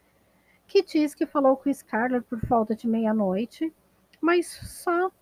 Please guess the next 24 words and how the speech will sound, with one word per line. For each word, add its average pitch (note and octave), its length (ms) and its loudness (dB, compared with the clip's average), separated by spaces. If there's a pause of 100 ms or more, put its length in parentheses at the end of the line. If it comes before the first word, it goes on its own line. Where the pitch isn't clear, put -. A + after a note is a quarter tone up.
(440)
mas F4 160 2
foi G4+ 220 2
só. F3+ 360 0 (460)
Não D#4 140 2
sabia C4 440 -2
onde A3+ 160 -4
ela G3 120 -4
estava A#3+ 720 -6
ou D#4+ 180 2
onde D4 240 -2
teria D4+ 340 -4
ido. G#3 380 -8 (640)
David, D4+ 340 0
então, C#4+ 420 -2
já B3+ 140 -6
bem A#3+ 260 -2
preocupado, C4 800 -6
liga C4 260 -2
para D4 240 -4
Mary, C4 540 -2
a G#3+ 80 -8
mãe A3 240 -4
de B3 80 -10
Scarlett. A3 580 -8